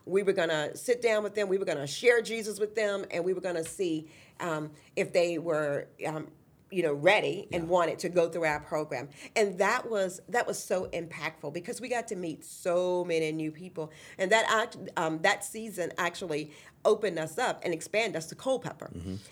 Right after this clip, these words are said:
Speaker 1: um, because we had a lot of people from Culpeper calling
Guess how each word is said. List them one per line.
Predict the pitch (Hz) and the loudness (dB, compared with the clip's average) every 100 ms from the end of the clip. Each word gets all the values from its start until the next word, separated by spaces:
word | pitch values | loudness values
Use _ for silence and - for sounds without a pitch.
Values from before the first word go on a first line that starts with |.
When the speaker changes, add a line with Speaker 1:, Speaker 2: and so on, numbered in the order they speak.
| - | -6
Speaker 1:
um, | 180 180 | -4 2
because | 180 175 175 175 | 2 2 0 -2
we | |
had | 185 160 - | 0 0 0
a | 175 | 0
lot | 165 165 | 2 0
of | |
people | 160 170 175 | -2 -6 -6
from | 160 | -10
Culpeper | - 311 285 185 170 | 0 0 2 -2 -6
calling | - 180 156 151 | -6 -2 0 0